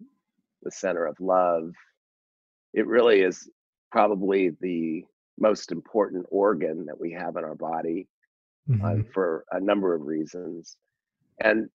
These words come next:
Speaker 1: and it's the symbol of life itself. So in a way, I was being given an organ, and I say given as a gift, to be able to live life.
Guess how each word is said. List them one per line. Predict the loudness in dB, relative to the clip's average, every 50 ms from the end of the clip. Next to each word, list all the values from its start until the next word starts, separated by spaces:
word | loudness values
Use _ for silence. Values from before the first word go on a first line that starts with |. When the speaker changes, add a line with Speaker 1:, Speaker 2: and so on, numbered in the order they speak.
| _
Speaker 1:
and | 2 2 4
it's | 4 2 -2 -2 -2
the | -4
symbol | 0 4 6 6 8 8 6 6 6 6
of | 4 4
life | 2 4 6 6 6 6 4 -2
itself. | -6 -8 -8 2 4 6 6 6 4 2 -4 -10 -18 -20 _ _ _
So | _ _ -2 0 2 2 2 0 -4 -8 _ _ _ _ -20 _ _ _ _ _ _ 0
in | 2 4
a | 6 6
way, | 8 8 8 8 8 8
I | 6 4
was | 2 0 -2 -2
being | -2 -2 0 0 -2 -4 -2
given | 0 2 2 4 4 2 2 0 0 -4 -6 -8 -12 -20 _ _ _ _ _ _ _ _ _ _ _ _ _ -4
an | -4 -4 -2
organ, | 0 2 4 4 4 4 4 2 0 0 -2 -6 -10 -14 _ _ _ _ _ _
and | -10 -10 -8
I | -8 -10
say | -6 -2 -2 -2 -2
given | 0 0 0 0 0 -2 -4 -4 -6 -8 -8 -8
as | -8 -6 -6
a | -6
gift, | -4 -2 -2 0 0 -2 -4 -8 -14 _ _ _ _ _ _ _ _ _ _ _ _ _ _ _ _ _ _ _
to | -12 -10 -4
be | 0 4 6 6
able | 6 6 6 4 0 -2
to | -2 -4 -2
live | -2 0 2 2 0 0 -2 -2
life. | -2 0 0 0 -2 -4